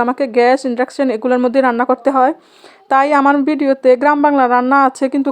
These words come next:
আবার গ্যাসের চুলার রান্নাও আছে। গ্যাসের চুলার রান্না কিন্তু আমার বাপের বাড়িতে গিয়ে আমি করি, আর যে মাটির চুলার রান্না, এটা আমি শ্বশুর বাড়িতে এসে করি। এ তো, আমি এটা পাঁচ মিনিটের মতো কষানো হয়ে গেছে, কমপ্লিট কষানো শেষ। আমি অনেকক্ষণ, প্রায় দশ মিনিট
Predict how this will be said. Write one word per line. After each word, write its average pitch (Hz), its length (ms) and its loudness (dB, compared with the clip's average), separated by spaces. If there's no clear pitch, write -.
আবার 254 160 0
গ্যাসের 277 320 0
চুলার 269 280 -2
রান্নাও 247 300 0
আছে। 240 260 0
গ্যাসের 285 300 -2
চুলার 311 240 -2
রান্না 262 200 0
কিন্তু 277 260 0
আমার 247 200 0
বাপের 262 280 2
বাড়িতে 240 300 -2
গিয়ে 233 180 -2
আমি 240 140 -2
করি, 262 280 2
আর 220 200 2
যে 240 160 -4
মাটির 277 280 -2
চুলার 269 260 -2
রান্না, 247 220 0
এটা 247 160 -2
আমি 254 140 -2
শ্বশুর 285 280 -2
বাড়িতে 254 280 0
এসে 277 180 -4
করি। 269 280 2
এ 254 100 0
তো, 262 100 2
আমি 247 240 0
এটা 269 200 2
পাঁচ 277 300 0
মিনিটের 262 260 0
মতো 277 200 0
কষানো 254 340 0
হয়ে 247 220 2
গেছে, 269 220 -2
কমপ্লিট 269 540 0
কষানো 269 380 0
শেষ। 269 340 0
আমি 269 140 0
অনেকক্ষণ, 285 440 0
প্রায় 269 240 0
দশ 294 260 0
মিনিট 277 220 0